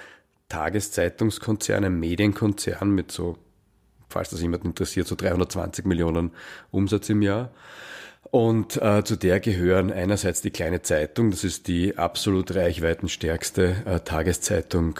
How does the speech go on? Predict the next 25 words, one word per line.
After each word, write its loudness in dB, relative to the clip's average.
ähm, 0
und -14
absolut -6
marktbeherrschende -2
Zeitung -4
in, 0
äh, -2
Steiermark 0
und -8
Kärnten. 0
Und 4
die 0
Presse, 0
Qualitätstageszeitung -2
überregional, 2
äh, -4
mit -6
Sitz -8
in -4
Wien. 2
Das -4
Wirtschaftsblatt 2
hat 0
die 2
Styria -2